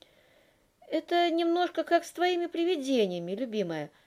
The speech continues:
Я уверена, что ты их видишь, точно так же, как я верю тётушке Мэдди, что она видит свои видения".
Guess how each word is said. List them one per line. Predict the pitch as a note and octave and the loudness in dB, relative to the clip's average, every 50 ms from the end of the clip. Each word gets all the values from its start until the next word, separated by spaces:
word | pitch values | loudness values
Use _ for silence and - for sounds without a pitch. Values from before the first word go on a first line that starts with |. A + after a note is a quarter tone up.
| _ _ _ _ _ _ _ | _ _ _ _ _ _ _
Я | - C4+ E4 E4+ F4 | -2 4 6 6 6
уверена, | E4+ D4+ E4+ F4 F4 E4 D#4+ D#4+ D#4+ D#4 | 6 4 4 4 4 4 2 2 0 0
что | D4+ - - D#4 D#4 | -2 0 -2 -2 -2
ты | D#4 - E4+ E4+ | 0 0 0 0
их | D#4+ - - D#4 D#4+ D4+ - - | 0 0 0 0 0 -2 -4 -8
видишь, | C#4 A#3+ D4+ B4 A#4+ E4+ G#3+ F#3 E3+ - - - - _ _ - - _ _ | -6 0 2 2 2 2 2 -2 -4 -6 -8 -12 -14 _ _ -20 -20 _ _
точно | - D#4 D#4+ - - D4 D4 | 4 4 4 6 4 2 4
так | - E4 F4+ G4+ G4 | 6 4 4 4 2
же, | F#4+ | 0
как | - E4 D4 - D4 | -2 -2 -2 4 4
я | C#4+ C4+ | 4 4
верю | A#3 A#3+ B3 A#3 B3+ | 4 2 -4 -6 -4
тётушке | - C#4 C4 C4 B3+ - - - A3+ | -2 -2 -2 -2 -4 -6 -8 -6 -4
Мэдди, | G#3 F#3+ F#3 F#3+ G3+ A#3+ G4 G#4+ | -2 -2 0 0 0 2 0 0
что | G#4 - - F4 | 0 0 0 0
она | D#4 B3+ A3 G3+ | 2 2 0 0
видит | G#3+ A#3 C#4 D4 - | -2 -2 -4 -4 -4
свои | - F4 F4 F#4 G4 | -4 -2 0 0 2
видения". | G4+ G4+ F#4+ C#4+ A3 A3+ G#3 D#3+ D3 C#3+ C#3+ - | 4 2 2 2 0 -2 -2 -4 -4 -8 -12 -16